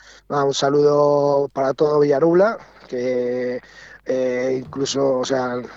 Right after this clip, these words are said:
peñistas de la Peña Flipanubla y no peñistas, o sea, eh, sobre todo a los aficionados del Real Valladolid.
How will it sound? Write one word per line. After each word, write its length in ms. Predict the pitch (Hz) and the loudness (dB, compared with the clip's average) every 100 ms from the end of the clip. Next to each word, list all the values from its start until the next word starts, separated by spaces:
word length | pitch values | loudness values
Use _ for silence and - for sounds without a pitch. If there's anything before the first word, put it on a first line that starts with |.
| - - | -12 -4
peñistas 640 | 131 160 - 180 185 170 | -2 -2 0 2 4 4
de 380 | 156 147 143 143 | 2 2 2 0
la 80 | 139 | -2
Peña 240 | 160 151 | -2 -2
Flipanubla 560 | 147 143 156 180 190 185 | -2 0 0 2 2 4
y 100 | 170 | 2
no 120 | 175 | -2
peñistas, 400 | 123 156 - 117 | -6 -6 -8 -8
o 40 | |
sea, 280 | 117 127 131 | -6 -4 -2
eh, 240 | 127 127 120 | -2 -4 -4
sobre 260 | 127 135 | -2 0
todo 180 | 165 175 | 4 4
a 80 | 170 | 4
los 140 | 160 | 2
aficionados 460 | 165 156 156 165 156 | 2 2 4 4 2
del 160 | 160 | 0
Real 180 | 135 170 | 2 0
Valladolid. 380 | 123 110 135 | 0 -4 -4